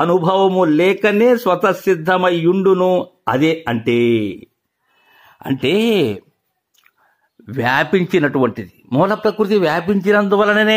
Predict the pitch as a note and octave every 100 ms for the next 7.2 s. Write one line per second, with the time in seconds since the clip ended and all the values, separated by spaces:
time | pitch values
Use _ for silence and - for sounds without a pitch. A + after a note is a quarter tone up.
0 | G#3 G#3 G#3 D#3+ F3 F3 G3+ G3+ F#3+ G3
1 | G#3+ G#3 G#3 F#3+ F3+ G3 F#3 F#3 F3 F3
2 | D3+ B2+ G2+ - _ _ _ _ _ _
3 | _ _ _ _ - G#2+ B2 D#3 E3 G#3
4 | G3 F#3+ F#3 G#3+ G#3+ A#3 F#3 D#3+ D#3 D#3
5 | D#3 C#3+ _ _ A#2+ C3+ D#3+ D#3+ D#3+ D3+
6 | - G3 G3 A3+ F#3 F3 D#3 C#3+ C3 G2
7 | F#2+